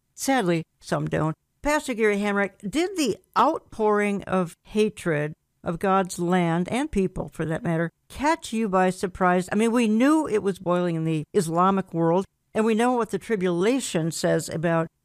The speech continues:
how the world is going to react to the Jewish people and to the nation of Israel. But here in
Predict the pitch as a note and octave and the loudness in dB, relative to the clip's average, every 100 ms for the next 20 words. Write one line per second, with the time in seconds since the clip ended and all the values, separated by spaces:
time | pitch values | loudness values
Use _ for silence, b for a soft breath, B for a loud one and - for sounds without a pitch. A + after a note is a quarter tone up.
0 | _ - F#3+ F3 F3 F3+ F3 E3 F3+ E3+ | _ -2 0 0 0 0 -2 -4 -4 -2
1 | E3+ E3+ E3+ - E3 F3 F3+ E3+ - - | 0 2 2 -2 -2 0 2 2 0 -2
2 | F3+ - F3+ E3+ D#3+ F#3 E3 E3 E3 - | -2 2 0 2 0 -2 0 0 0 -2
3 | E3+ D#3+ E3+ E3+ F3+ F3+ F3 A#3 B3 _ | -4 -2 -2 0 2 2 2 -2 -2 _
4 | _ A3 A#3+ B3 F#3 | _ -4 0 2 2